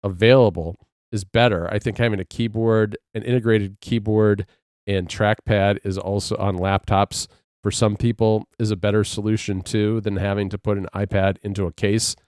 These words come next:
that has a keyboard or using an external one. So I, I feel like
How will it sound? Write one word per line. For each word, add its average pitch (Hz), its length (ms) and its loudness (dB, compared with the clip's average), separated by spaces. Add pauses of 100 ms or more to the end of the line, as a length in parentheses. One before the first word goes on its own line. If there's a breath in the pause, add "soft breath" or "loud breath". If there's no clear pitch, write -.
(200)
that 107 100 0
has 110 220 2
a 107 60 -6
keyboard 110 500 0
or 98 80 0
using 95 340 -4
an 87 140 -4
external 107 420 -2
one. 123 220 -2 (380)
So 135 140 6
I, 135 120 8 (140)
I 127 100 2
feel 180 280 0
like 135 360 2